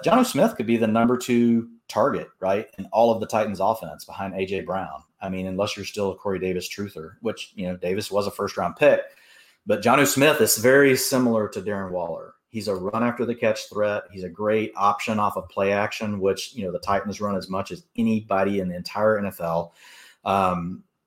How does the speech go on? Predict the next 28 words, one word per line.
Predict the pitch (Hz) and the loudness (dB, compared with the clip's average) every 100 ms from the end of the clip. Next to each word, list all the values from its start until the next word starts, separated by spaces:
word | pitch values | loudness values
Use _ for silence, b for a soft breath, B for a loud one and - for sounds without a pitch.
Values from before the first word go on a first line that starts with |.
| _ | _
Ryan, | 104 117 120 | 0 2 4
Ryan | 110 123 123 | 4 2 2
Tannehill's | 117 117 117 101 98 - - | 2 2 4 4 2 -6 0
always | 113 147 127 | 6 6 6
been | 104 | 2
a | 98 | -6
pretty | - 104 95 | -4 -4 -2
accurate | 92 95 - | -6 -10 -10
quarterback, | 107 101 78 73 113 | -10 -8 -10 -8 -2
much | 120 | 0
more | 120 120 | 2 2
accurate | 110 - 101 | 2 0 -4
than | 101 | -4
what | 98 98 | -6 -6
people | 104 92 92 | -8 -8 -4
give | 95 | -4
him | 98 90 | -6 -10
credit | 90 92 92 | -6 -6 -6
for. | 101 101 101 | -4 -2 -2
So | - 98 92 | -6 -10 -8
he | 123 | -4
can | 123 | -2
take | 110 104 | 0 -2
advantage | 104 82 90 95 98 | -2 -4 -4 -4 -4
of | 98 | -2
those | 101 - | -4 -4
situations. | 107 107 104 95 104 110 | -6 0 0 0 -6 -2
So | 101 95 | 0 0